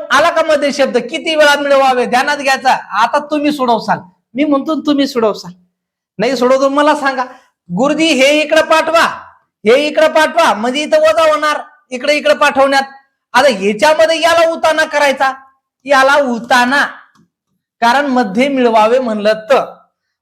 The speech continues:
मध्ये मिळवावं म्हणलं तर याला उताना केला. साहेब, लिहून घ्या,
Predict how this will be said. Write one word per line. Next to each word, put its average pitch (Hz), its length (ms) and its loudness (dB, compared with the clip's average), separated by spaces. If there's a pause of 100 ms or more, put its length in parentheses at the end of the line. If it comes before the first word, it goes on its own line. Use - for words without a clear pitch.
मध्ये 226 300 2
मिळवावं 247 500 2
म्हणलं 220 340 -2
तर - 400 -4
याला 277 140 0
उताना 190 340 0
केला. 151 220 -12 (420)
साहेब, 247 340 2 (520)
लिहून 254 260 2
घ्या, 196 160 -8